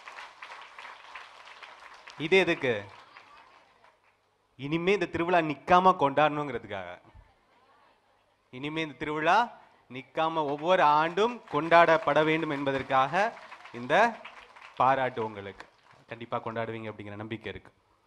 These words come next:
விவிலியத்துல பல கதைகள் இருக்கிறது, பல உவமைகள், அருமையான உவமைகள்லாம் இருக்கிறது.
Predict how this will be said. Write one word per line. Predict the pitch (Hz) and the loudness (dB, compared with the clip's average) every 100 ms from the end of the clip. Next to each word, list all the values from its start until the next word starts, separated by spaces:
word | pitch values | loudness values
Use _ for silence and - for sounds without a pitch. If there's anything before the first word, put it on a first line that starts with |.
| _ _ - | _ _ -4
விவிலியத்துல | 180 208 190 175 180 135 104 104 _ _ _ _ _ - | 0 4 2 4 4 4 0 -10 _ _ _ _ _ 0
பல | 170 226 | 4 4
கதைகள் | - 170 196 196 | 4 2 2 0
இருக்கிறது, | 160 147 135 117 107 135 - _ _ _ _ | -2 -2 -4 -8 -8 -12 -14 _ _ _ _
பல | 131 143 | -4 -2
உவமைகள், | 139 156 165 139 143 | -2 -2 -2 -4 -6
அருமையான | 113 139 151 160 175 | -6 -6 -2 0 0
உவமைகள்லாம் | 139 139 135 123 120 | -2 -6 -8 -8 -8
இருக்கிறது. | 107 - 95 98 | -10 -14 -20 -20